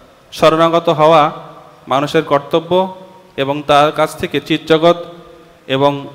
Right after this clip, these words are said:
জীবনের উদ্দেশ্য সম্বন্ধে শিক্ষা গ্রহণ করা কর্তব্য। এখানে প্রভুপাদের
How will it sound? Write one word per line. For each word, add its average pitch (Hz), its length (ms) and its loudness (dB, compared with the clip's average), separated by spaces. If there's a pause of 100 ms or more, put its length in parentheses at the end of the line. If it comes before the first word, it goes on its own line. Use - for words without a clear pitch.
(140)
জীবনের 156 300 2
উদ্দেশ্য 165 340 -2
সম্বন্ধে 156 380 -2
শিক্ষা 156 340 -6
গ্রহণ 156 240 0
করা 165 340 0 (680)
কর্তব্য। 107 640 -8 (480)
এখানে 143 240 -8
প্রভুপাদের 135 420 -6